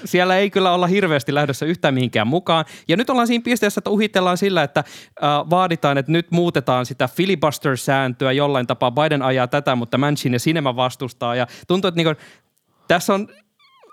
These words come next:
aivan järjetön kaos, joka ei kyllä nyt tällä hetkellä vastaa yhtään sitä lupausta, että nyt piti tulla tämmönen, niinku,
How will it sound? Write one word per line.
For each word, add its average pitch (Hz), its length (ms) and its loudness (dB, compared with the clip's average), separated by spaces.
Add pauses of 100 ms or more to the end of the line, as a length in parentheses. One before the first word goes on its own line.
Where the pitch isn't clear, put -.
(180)
aivan 202 520 2
järjetön 190 560 0
kaos, 160 340 0
joka 135 180 0
ei 147 60 0
kyllä 170 200 0
nyt 175 180 -2
tällä 208 220 2
hetkellä 147 380 -2
vastaa 160 440 0
yhtään 180 760 0
sitä 160 380 0
lupausta, 147 640 0
että 131 200 -2
nyt 156 200 0
piti 143 240 -2
tulla 147 340 0
tämmönen, 131 500 0
niinku, 143 200 0